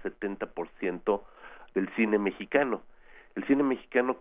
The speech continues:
que no era de aliento artístico, el cine mexicano que no presentaba grandes personalidades, eh, que no era de directores consagrados y que presentaba sobre todo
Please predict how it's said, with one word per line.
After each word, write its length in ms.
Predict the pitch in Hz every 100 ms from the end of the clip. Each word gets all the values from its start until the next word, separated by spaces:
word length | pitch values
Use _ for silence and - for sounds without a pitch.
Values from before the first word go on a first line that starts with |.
| -
que 140 | 104
no 260 | 104 139 147
era 280 | 127 107
de 100 | 92
aliento 360 | 87 87 87 85
artístico, 680 | 82 - 110 - 113 104 101
el 80 | 95
cine 180 | 95 90
mexicano 600 | 85 82 - 90 87 87
que 140 | 87
no 240 | 87 113 120
presentaba 680 | 107 - 87 85 - 120 92
grandes 360 | 87 87 87
personalidades, 920 | - - - 82 85 85 92 98 98 107 - - - - -
eh, 300 | - 92 92 -
que 120 | 104
no 240 | 101 107 98
era 260 | 98 90
de 120 | 82
directores 600 | 80 85 80 - 87 82 82 -
consagrados 840 | 87 87 104 92 101 98 101 104 -
y 80 | -
que 140 | - -
presentaba 680 | 104 101 113 117 160 165 170 -
sobre 300 | 101 87 92
todo 500 | - 113 104 123